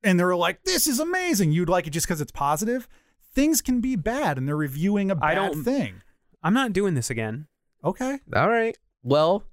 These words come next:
Speaker 3: I'll take this sort of as a success. Jeff, I'm super happy that you like it.
Speaker 2: <laughs>
Speaker 3: Dan, I super disagree with you, but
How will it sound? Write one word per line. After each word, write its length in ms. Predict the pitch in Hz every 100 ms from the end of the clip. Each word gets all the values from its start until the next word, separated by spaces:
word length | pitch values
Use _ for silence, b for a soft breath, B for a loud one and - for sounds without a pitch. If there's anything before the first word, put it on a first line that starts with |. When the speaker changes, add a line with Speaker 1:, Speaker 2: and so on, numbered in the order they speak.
| b b b b b b _
Speaker 3:
I'll 160 | 143 190
take 280 | - 165
this 440 | - 139 - - - - -
sort 320 | - 170 165
of 120 | 143
as 160 | 135 135
a 80 | 120
success. 460 | - - 123 123 -
Jeff, 300 | 135 147 143 -
I'm 280 | 120 123 131
super 320 | - 135 117
happy 320 | 113 107 117
that 180 | 104 101
you 100 | 101
like 260 | 95 95
it. 240 | 110 - -
Speaker 2:
<laughs> 0 |
Speaker 3:
Dan, 260 | 123 123
I 80 | 113
super 300 | 101 120 107
disagree 460 | 101 95 101 101 98
with 180 | 98 98
you, 240 | 92 95 b b b -
but 280 | 127 120